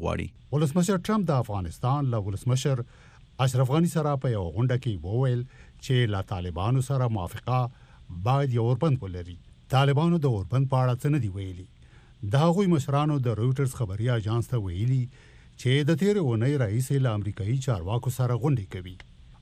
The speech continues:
Speaker 2: او زیاته کړې ده چې د سولې رسمي خبرې به زر پیل شي. د جمعې په ورځ د هغوی ویان ذبیح الله مجاهد وویل چې هغوی له امریکایانو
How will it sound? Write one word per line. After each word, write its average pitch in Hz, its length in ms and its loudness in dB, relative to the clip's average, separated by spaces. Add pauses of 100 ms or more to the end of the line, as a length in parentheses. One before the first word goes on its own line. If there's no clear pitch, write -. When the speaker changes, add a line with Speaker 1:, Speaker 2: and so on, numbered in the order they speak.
(180)
Speaker 2:
او 147 60 4 (140)
زیاته 104 240 -2 (100)
کړې 135 240 2 (100)
ده 117 100 0 (500)
چې 156 300 2
د 127 120 0
سولې 139 380 2
رسمي 120 300 -2
خبرې 120 360 0
به 110 100 -2 (460)
زر 139 160 2 (120)
پیل 107 280 0
شي. - 160 -14 (640)
د 160 260 4
جمعې 220 240 2
په 185 80 0
ورځ 185 220 2
د 113 100 0
هغوی 107 260 -2 (100)
ویان 113 340 0
ذبیح 95 280 -4
الله 107 240 -2
مجاهد 101 460 -6
وویل 131 380 0 (640)
چې - 80 -2 (120)
هغوی 170 360 0
له 139 120 0
امریکایانو 98 540 -4